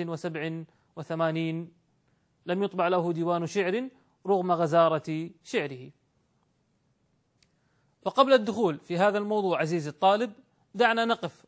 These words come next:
وقفة يسيرة مع المجال ومع العنوان.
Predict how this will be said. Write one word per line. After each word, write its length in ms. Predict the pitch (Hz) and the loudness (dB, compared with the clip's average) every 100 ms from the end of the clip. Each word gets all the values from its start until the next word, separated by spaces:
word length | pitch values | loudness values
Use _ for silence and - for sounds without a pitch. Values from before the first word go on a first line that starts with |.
| _ | _
وقفة 300 | 214 214 175 180 | -4 -4 -6 -6
يسيرة 580 | 180 202 226 185 156 - | -4 -4 -2 0 -2 -4
مع 200 | 180 202 | -4 -2
المجال 520 | 220 214 190 208 208 208 _ _ | -2 -4 0 0 0 -8 _ _
ومع 220 | 151 151 165 | -6 -2 0
العنوان. 420 | 196 226 170 | 0 -2 -4